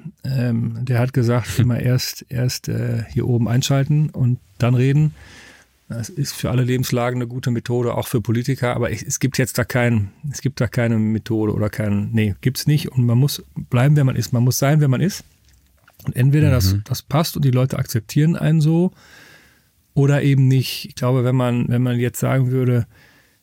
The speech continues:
Speaker 1: in dieser, in dieser Welt, in der keine Fehler verziehen werden, verstelle ich mich total, dann geht's, dann geht's total
Speaker 2: Ja.
Speaker 1: schief. Es, es ist auch nicht so, dass in der Politik keine Fehler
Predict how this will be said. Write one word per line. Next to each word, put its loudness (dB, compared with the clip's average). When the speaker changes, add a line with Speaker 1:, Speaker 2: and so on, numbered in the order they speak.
Speaker 1:
in 0
dieser, 0
in -2
dieser -2
Welt, 0
in 2
der 0
keine -2
Fehler -2
verziehen 0
werden, 0
verstelle -2
ich -2
mich 0
total, -2
dann 0
geht's, -4
dann 0
geht's -2
total 0
Speaker 2:
Ja. 2
Speaker 1:
schief. -2
Es, -4
es -2
ist 2
auch 0
nicht 2
so, 2
dass 0
in -4
der 0
Politik -2
keine -2
Fehler 0